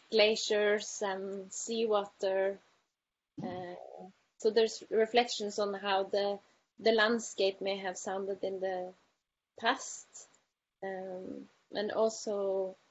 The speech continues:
what it might sound like in the future. And it doesn't really say if the sound is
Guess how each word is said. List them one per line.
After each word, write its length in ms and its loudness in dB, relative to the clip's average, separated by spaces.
what 200 0
it 80 0
might 220 0
sound 300 -4
like 280 -4
in 120 -6
the 60 -8
future. 640 -6
And 420 -4
it 160 -2
doesn't 260 2
really 200 2
say 400 2
if 160 -10
the 100 -2
sound 460 -2
is 360 -6